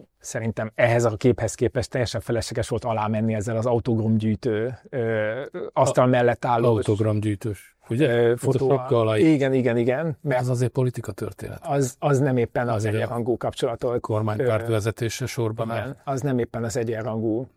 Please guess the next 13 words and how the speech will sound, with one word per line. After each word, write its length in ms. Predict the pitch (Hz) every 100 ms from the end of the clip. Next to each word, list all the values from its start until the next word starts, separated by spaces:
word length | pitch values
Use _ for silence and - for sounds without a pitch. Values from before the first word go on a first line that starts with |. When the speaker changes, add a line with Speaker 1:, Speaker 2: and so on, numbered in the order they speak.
| _
Speaker 1:
ö, 220 | 127 113
kapcsolatot 560 | - 123 - 117 120 117
mutatja, 580 | 123 143 - 165 165 - - - - - -
de 160 | 170
az, 160 | 175 165
amit 180 | 156 143
mondjuk 220 | 131 135
Lázár 360 | 139 143 143
János 340 | 143 135 135 -
mond 220 | 131 120
utólag, 640 | 117 135 120 120 123 123
hogy 180 | - 113
amikor 520 | 117 110 - 107 104